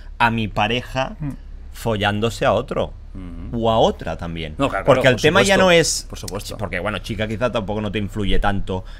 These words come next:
Speaker 1: en tu virilidad, pero es verla pu-, que públicamente se puede ver.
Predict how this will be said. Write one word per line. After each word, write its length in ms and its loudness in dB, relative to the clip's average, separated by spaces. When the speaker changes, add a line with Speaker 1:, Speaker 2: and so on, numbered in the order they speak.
Speaker 1:
en 160 -2
tu 140 0
virilidad, 560 0
pero 280 2
es 360 -2
verla 560 4
pu-, 300 0
que 140 0
públicamente 720 0
se 120 -4
puede 280 0
ver. 200 -2